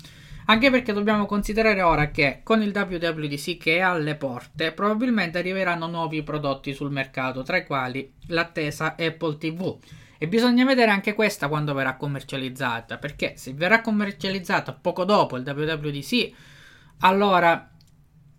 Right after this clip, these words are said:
ci sarà, cioè è più probabile, diciamo, che l'iPhone esca intorno a settembre. Se invece verrà lanciata tra settembre e ottobre l'Apple T V, cioè annunciata al W W D C, ma poi commercializzata mesi dopo,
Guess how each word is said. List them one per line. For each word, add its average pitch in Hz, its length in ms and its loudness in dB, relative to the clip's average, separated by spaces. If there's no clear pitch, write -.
ci 226 180 0
sarà, 214 420 8
cioè 208 160 4
è 202 40 2
più 240 140 -2
probabile, 226 540 6
diciamo, 196 260 0
che 202 160 -2
l'iPhone 196 520 2
esca 180 500 0
intorno 175 340 -2
a 156 60 -6
settembre. 123 760 -4
Se - 200 2
invece 226 540 4
verrà 196 240 0
lanciata 185 840 4
tra 143 180 -4
settembre 185 480 -2
e - 40 0
ottobre 156 380 2
l'Apple 156 360 -2
T 160 120 -8
V, 147 220 -2
cioè 127 160 -8
annunciata 143 460 -4
al 170 200 -4
W 165 60 -4
W 160 280 -4
D 160 100 -4
C, 156 260 -2
ma 120 160 -8
poi 170 540 0
commercializzata 170 960 -2
mesi 160 300 -4
dopo, 160 460 -2